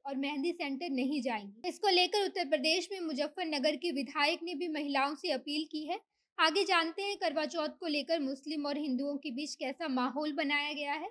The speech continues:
उससे पहले नमस्कार, मैं नेहा चौधरी, कैमरा पर्सन विशाल के साथ, और आप देख रहे हैं जनता जंक्शन। उत्तर प्रदेश के मुजफ्फरनगर में विधायक के द्वारा हिंदू महिलाओं को अपील किए जाने के बाद से ही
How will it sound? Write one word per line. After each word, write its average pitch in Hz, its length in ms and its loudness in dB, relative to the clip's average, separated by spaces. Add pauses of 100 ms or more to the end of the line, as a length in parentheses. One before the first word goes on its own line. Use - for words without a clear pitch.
(140)
उससे 269 240 -10
पहले 269 240 -2
नमस्कार, 269 540 -2 (460)
मैं 339 100 0
नेहा 339 300 4
चौधरी, 320 440 2
कैमरा 277 320 0
पर्सन 269 340 -4
विशाल 285 400 0
के 330 140 -4
साथ, 302 340 -2
और 277 140 -2
आप 262 160 2
देख 262 260 -4
रहे 254 240 0
हैं 269 200 -2 (100)
जनता 247 300 -4
जंक्शन। 220 440 -10 (360)
उत्तर 339 240 -2
प्रदेश 349 420 -2
के 381 180 -2
मुजफ्फरनगर 285 760 0
में 330 200 0
विधायक 269 460 -2
के 302 160 -8
द्वारा 247 300 0
हिंदू 277 320 2
महिलाओं 262 480 0
को 349 160 -6
अपील 302 340 -2
किए 311 260 -2
जाने 247 300 -2
के 254 140 -4
बाद 226 220 -2
से 269 180 -10
ही 285 200 -8